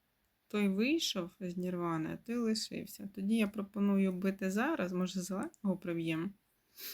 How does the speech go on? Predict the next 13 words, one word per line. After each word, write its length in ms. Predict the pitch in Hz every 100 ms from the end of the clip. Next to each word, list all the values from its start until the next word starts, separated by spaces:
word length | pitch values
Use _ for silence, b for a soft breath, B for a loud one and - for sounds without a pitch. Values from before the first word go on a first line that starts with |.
| B _ _ _ _ _ _ _ -
Давай 260 | 151 151
направо, 440 | 143 143 147 147 151
направо. 720 | 147 147 156 156 160 160 160 _ _ _ _ _ _ _ _ _ _ _ _ - _ _ _ -
Відродження, 720 | - - - - - - -
собака, 560 | - - 170 170 170 202
ти 140 | 196
скажена. 540 | 185 - 170 175 170 190 b b b b b -
Воно 180 | 196 208
тобі 240 | 202 196
треба, 380 | 196 214 226 180
оце 220 | 180 180
це 180 | - 180
відродження. 680 | 180 190 208 208 185 170